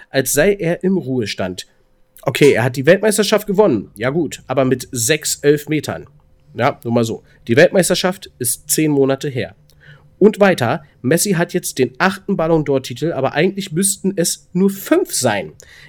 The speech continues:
Er hat Iniesta und Xavi einen weggenommen, den von Lewandowski, der sechs Titel in einer Saison geholt hat,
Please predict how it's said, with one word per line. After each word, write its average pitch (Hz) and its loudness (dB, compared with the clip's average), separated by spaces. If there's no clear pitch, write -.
Er 156 2
hat 202 2
Iniesta 175 2
und 220 2
Xavi 196 -2
einen 170 0
weggenommen, 214 -4
den 165 6
von 165 6
Lewandowski, 156 0
der 147 2
sechs 147 0
Titel - -2
in 139 4
einer 147 0
Saison 135 0
geholt 117 -2
hat, - -4